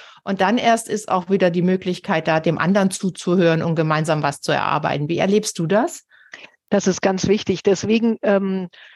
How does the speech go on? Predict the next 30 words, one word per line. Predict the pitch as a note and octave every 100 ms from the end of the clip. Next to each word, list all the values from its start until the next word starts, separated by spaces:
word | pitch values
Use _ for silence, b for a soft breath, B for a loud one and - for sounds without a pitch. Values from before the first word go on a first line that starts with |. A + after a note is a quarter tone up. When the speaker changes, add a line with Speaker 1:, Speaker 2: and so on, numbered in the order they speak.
| B
Speaker 2:
sagen | - G3 G3
wir | G#3+ -
auch | F#3+
nicht | G3+ -
nur, | G3 F#3+
mhm, | F#3 G#3+ F#3+ A#3+ C4 -
mhm, | G3+ G3 A3+ A#3+
mhm, | E3+ E3+ G3+ B3+ G#4+ - - -
sondern | G3 A3+ B3 A3 A#3+ A#3+
wir | - F#3+ G#3+ G3+ - -
spiegeln | - B3 C4 F#3+ D#3
das, | D#3+ E3 -
was | E3+ -
die | G3+ F#3+ F3+
Leute | F3 F3 F3 F#3+
uns | F#3 E3+
vortragen. | - E3+ - - D#3+ D#3+ D#3+ - B B B -
Wir | F3+ G#3+ G#3 -
hören | - F#3+ A#3 C4 G3
wirklich | A3 B3 A3 -
aktiv | A3 - - A3+ -
zu, | - - A#3+ A#3+ B3 -
fragen | - F#3+ F3+ F3+
nochmal | F3 F3+ G3
nach, | B3+ C4+ -
habe | F#3+ F#3+
ich | F#3+
es | F3 C#4+
richtig | D4 B3 A3
verstanden, | - G#3 - G3 G3 - G3